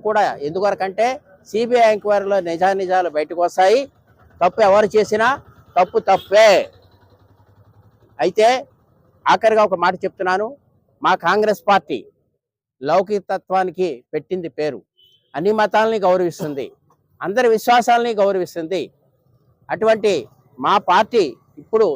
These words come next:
ఈ డిమాండ్ని ముఖ్యంగా ఎందుకు పెడతామంటే, ప్రజల యొక్క విశ్వాసాలను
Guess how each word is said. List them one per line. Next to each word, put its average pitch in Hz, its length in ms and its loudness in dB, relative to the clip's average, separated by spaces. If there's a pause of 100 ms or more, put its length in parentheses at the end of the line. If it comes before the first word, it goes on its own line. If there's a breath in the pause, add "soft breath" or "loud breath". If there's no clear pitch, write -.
(120)
ఈ 160 120 -6
డిమాండ్ని 202 480 -2
ముఖ్యంగా 233 420 -2
ఎందుకు 196 240 -4
పెడతామంటే, 175 540 -2 (460)
ప్రజల 190 420 0
యొక్క - 200 -8 (380)
విశ్వాసాలను 185 880 0